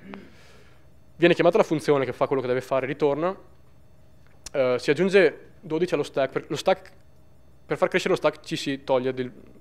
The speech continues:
un val-, quindi lo stack cresce, ehm, verso il basso, si dice.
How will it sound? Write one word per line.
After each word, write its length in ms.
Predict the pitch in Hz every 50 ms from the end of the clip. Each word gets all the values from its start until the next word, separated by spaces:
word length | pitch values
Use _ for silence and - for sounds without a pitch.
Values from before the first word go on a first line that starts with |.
| - - - - -
un 100 | - 147
val-, 160 | 127 131 123 123
quindi 260 | - 151 139 123 127
lo 120 | - 143 131
stack 180 | - 170 160
cresce, 340 | - 156 147 - 170 156 147
ehm, 600 | - 143 131 127 123 120 120 120 120 117 120 117 - - - - - - - - - - -
verso 240 | - 143 135 - 156
il 40 | 139
basso, 280 | 127 127 117 - -
si 100 | 127 -
dice. 480 | 127 117 110 - 135 139 - - - -